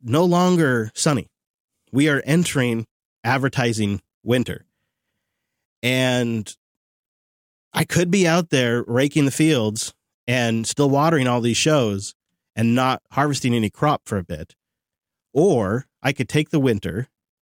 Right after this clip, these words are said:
to rest, heal, and focus. And maybe do a little bit less, but put more into what I do. And the value for value model enables that kind of thinking,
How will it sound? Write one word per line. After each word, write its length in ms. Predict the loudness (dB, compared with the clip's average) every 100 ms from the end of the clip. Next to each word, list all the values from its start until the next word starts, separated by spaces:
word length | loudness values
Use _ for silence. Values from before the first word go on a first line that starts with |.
| _ _ _
to 560 | -4 0 0 0 -2 -4 _ _ _ _ _ _ _ _ _
rest, 520 | 0 0 0 -6 -10 -18 _ _ _ _ _
heal, 440 | -4 0 0 0 -8 _ _ _ _ _ _
and 140 | -4 0
focus. 480 | -2 -4 -12 -16 -16 _ _ _ _ _ -2
And 100 | 0
maybe 180 | 2 2
do 200 | 2 2
a 20 |
little 180 | 2 0
bit 160 | -2
less, 600 | -2 -2 -2 -4 -6 -10 _ _ _ _ _ _ _ _ _ _
but 140 | -6 -6 _
put 160 | -2 0
more 360 | 2 2 2
into 180 | 2 0
what 160 | 0 -2
I 100 | -2
do. 340 | 0 0 -2 _ _ _ _ _ _ _ _ _ _ _ _ _
And 540 | 0 2 0 0 -4 -8 -6
the 80 | -2
value 300 | 0 2 2
for 140 | 0
value 300 | 2 2 2
model 340 | 0 -2 -6 -4
enables 460 | -2 -2 -2 -4
that 240 | -2 -4 -4
kind 240 | -4 -4
of 80 | -4
thinking, 400 | -8 -10 -12 -20